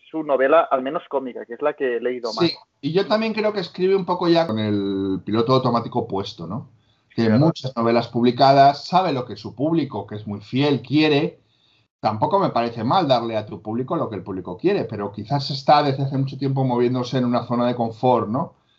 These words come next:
Speaker 2: A mí
Speaker 1: Sí, sí.
Speaker 2: es un escritor que no me convence. Ahora,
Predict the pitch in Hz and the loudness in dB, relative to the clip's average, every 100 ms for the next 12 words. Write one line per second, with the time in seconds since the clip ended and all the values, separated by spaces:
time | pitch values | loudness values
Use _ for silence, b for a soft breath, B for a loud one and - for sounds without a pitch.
0 | _ _ _ _ 113 127 156 147 - _ | _ _ _ _ 0 2 2 0 -8 _
1 | 135 135 135 135 135 127 127 135 143 151 | -6 -4 -2 0 0 0 0 0 0 0
2 | 143 170 175 - 113 131 151 - | 0 0 0 0 4 4 4 0